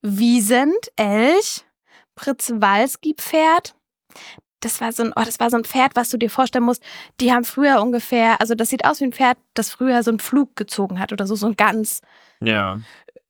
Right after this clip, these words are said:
Speaker 1: starkes Pferd. Und das stand auch ganz nah und hat sich die ganze Zeit n-, streicheln lassen. Mega süß. Ähm, genau, außerdem englische Parkrinde, rauwollige pommersche Landschaf und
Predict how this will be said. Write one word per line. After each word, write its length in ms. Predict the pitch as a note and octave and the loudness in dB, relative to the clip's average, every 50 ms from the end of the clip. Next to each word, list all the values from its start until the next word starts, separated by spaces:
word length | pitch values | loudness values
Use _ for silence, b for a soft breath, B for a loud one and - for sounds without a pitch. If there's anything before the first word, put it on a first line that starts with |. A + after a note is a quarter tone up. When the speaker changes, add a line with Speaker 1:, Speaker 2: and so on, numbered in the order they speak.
| - - | -12 -10
Speaker 1:
starkes 640 | B3 - - A#3+ A#3 A#3+ A#3+ - - G#3+ F#3+ - | -8 -2 0 2 4 4 2 2 -2 -4 -4 -4
Pferd. 420 | - - - G#3+ G3+ G3+ G3+ G#3+ G#3 | -8 -6 -2 0 2 2 2 2 0
Und 140 | A3+ A#3 | -2 -4
das 140 | A#3+ B3 - | -4 -4 -4
stand 240 | - - B3 B3 - | 0 -2 -2 0 0
auch 140 | - - - | -2 -2 0
ganz 260 | C4 B3+ C4 C4 - | -2 -2 0 -2 -2
nah 120 | B3+ B3 | 0 0
und 80 | A#3+ A#3+ | 0 0
hat 120 | A#3+ - | -2 -4
sich 120 | - - - | -6 -12 -8
die 100 | - B3 | -8 -4
ganze 240 | - A3+ B3+ A#3+ B3 | -2 -4 -4 -4 -8
Zeit 220 | - B3+ A#3+ - | -6 -6 -6 -2
n-, 120 | C#4 C#4+ - - | -2 -2 -2 -4
streicheln 460 | - - - A3+ A3+ A3+ - A#3+ A3 | -8 -4 -2 -2 0 0 0 -2 0
lassen. 400 | G#3 G#3 G#3 - A#3 A#3 B3 B3 | 0 -2 -2 -2 0 0 2 2
Mega 320 | C4 C4+ C4 A#3 A3+ A3 | 2 2 2 2 0 0
süß. 580 | F#3+ G3+ A3+ G#3+ G#3 G#3+ A3+ C#4 D#4 - - _ _ _ _ _ - _ _ - | 0 -2 -4 -2 -2 -2 -2 -2 -2 -4 -8 _ _ _ _ _ -20 _ _ -2
Ähm, 680 | - B3 B3 A#3+ B3 B3 B3 B3 B3 B3 B3 B3 A#3+ - _ _ _ _ _ _ _ _ - | 2 2 2 4 2 2 2 2 2 2 0 0 -2 -6 _ _ _ _ _ _ _ _ -2
genau, 260 | D4+ C#4 B3 G3 E3+ | 0 0 2 2 2
außerdem 340 | A3 A#3 - B3+ B3+ B3+ A#3+ | 0 0 -2 -2 -2 -2 -2
englische 380 | - - B3 B3+ A#3+ - - G#3+ | -2 -2 -2 -2 -4 -6 -8 -12
Parkrinde, 720 | - - - E4 E4+ F4 - - E4+ E4 D#4+ D#4+ D#4+ D4 - | -10 -4 -2 -2 -2 -2 -2 -2 0 2 2 2 2 2 2
rauwollige 640 | B3 B3+ B3+ A3+ B3 A#3+ A#3+ A#3 - A#3+ B3 A#3+ A#3+ B B B B B B B B | 2 2 2 2 2 2 2 0 0 2 0 0 0 B B B B B B B B
pommersche 500 | - - - C#4 C4+ B3+ A#3+ A#3+ - - G3+ | -8 -2 0 2 4 4 2 2 0 -2 0
Landschaf 760 | G#3 A3 B3 C#4 D#4 D#4 - - - C#4+ C4 C4 C4+ C4+ - - | 2 2 2 2 2 -2 -4 -4 0 2 2 2 2 0 -4 -6
und 160 | C4+ A#3+ - | -6 -6 -4